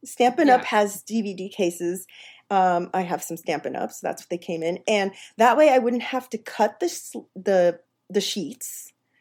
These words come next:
Speaker 2: Correct.
Speaker 1: And they're enclosed. And I can put, like, they might take up a little more room, but I can put multiple sets in this D V D case. So in the end, it, you know, the equivalent of,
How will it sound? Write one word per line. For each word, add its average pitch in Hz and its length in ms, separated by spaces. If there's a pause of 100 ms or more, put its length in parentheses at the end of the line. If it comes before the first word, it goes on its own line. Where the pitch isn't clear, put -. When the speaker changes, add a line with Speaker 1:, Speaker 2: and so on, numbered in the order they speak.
(180)
Speaker 2:
Correct. 208 300
Speaker 1:
And 208 300
they're 214 520
enclosed. 220 920 (140)
And 220 140
I 349 80
can 269 180
put, - 360 (280)
like, 269 300 (680)
they 269 220
might 294 240
take - 160
up - 80
a 277 40
little 240 380
more 214 180
room, 202 460
but 202 140
I 214 80
can 240 160
put 269 260
multiple 226 460
sets - 560 (180)
in 240 460
this 262 260 (220)
D 220 160
V 202 100
D 208 160
case. 370 640 (480)
So 254 380
in 262 160
the 247 200
end, 226 640
it, 196 240
you 233 160
know, 190 340
the 214 140
equivalent 233 540
of, 196 200